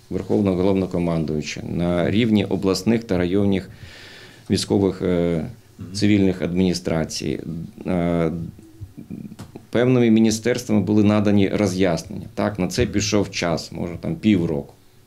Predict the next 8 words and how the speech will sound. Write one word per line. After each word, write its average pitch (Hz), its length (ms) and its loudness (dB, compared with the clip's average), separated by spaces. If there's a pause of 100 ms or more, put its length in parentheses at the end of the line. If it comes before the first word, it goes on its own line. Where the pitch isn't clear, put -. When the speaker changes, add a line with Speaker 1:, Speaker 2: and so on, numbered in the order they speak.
Speaker 2:
Мгм. 98 120 -6 (480)
Speaker 1:
От, 92 380 0
але 147 320 2
вже 98 480 0
зараз, 95 680 0
е, 92 40 -2
е, 87 300 0 (1000)
ми, 107 460 2